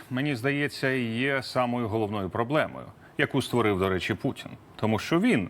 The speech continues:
запропонував зустрітися в Туреччині, е, і провести прямі перемовини.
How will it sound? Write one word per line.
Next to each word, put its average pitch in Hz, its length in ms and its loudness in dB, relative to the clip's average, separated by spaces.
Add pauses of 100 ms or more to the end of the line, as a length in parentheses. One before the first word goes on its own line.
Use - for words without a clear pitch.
(140)
запропонував 104 760 0
зустрітися 101 800 0 (200)
в 95 300 0
Туреччині, 120 720 -2 (380)
е, 92 420 4 (420)
і 110 320 4
провести 110 480 2 (220)
прямі 113 320 -2
перемовини. 117 560 -6